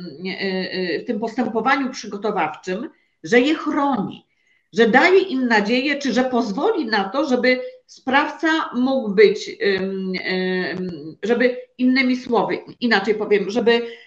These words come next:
e, żeby ona była jako ofiara na-, otoczona należytą opieką, żeby ofierze zaufano, żeby jej nikt nie wyśmiał, żeby jej nikt nie odesłał i żeby w końcu,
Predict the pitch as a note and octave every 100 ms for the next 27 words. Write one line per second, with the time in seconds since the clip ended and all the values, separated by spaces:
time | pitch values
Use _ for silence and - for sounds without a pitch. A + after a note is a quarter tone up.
0 | - - G#3 G#3 A#3+ B3 C4+ E4+ D#4 F#3+
1 | F#3+ F#3 G3 G#3+ G#3+ C4 A#3 F#3 E3+ -
2 | - _ _ _ _ _ _ - E3 F3+
3 | F3 F3 G#3+ A#3 A3+ G3+ D#3+ D3 D3+ F3
4 | C#4+ C#4 C4+ F#3+ D3+ E3 E3+ - - _
5 | E3 A#3+ B3 B3+ A#3 - C#4+ D#4 B3 E3+
6 | B2+ - _ _ _ D#3 C4 B3+ - -
7 | B3 E3+ E3+ E3 - - - _ _ _
8 | _ _ _ _ _ - F#3+ A#3+ B3+ C4
9 | C4 F4+ - D#4 D4 C#4 B3+ - G3+ G#3
10 | A3 G#3 A#3 A3+ B3 - - B3 A#3+ G#3+
11 | G3 - F#3 G#3 D#4+ - - _ - B3+
12 | C#4+ D4 - D4+ G4 D4 - G#3+ A3 D4+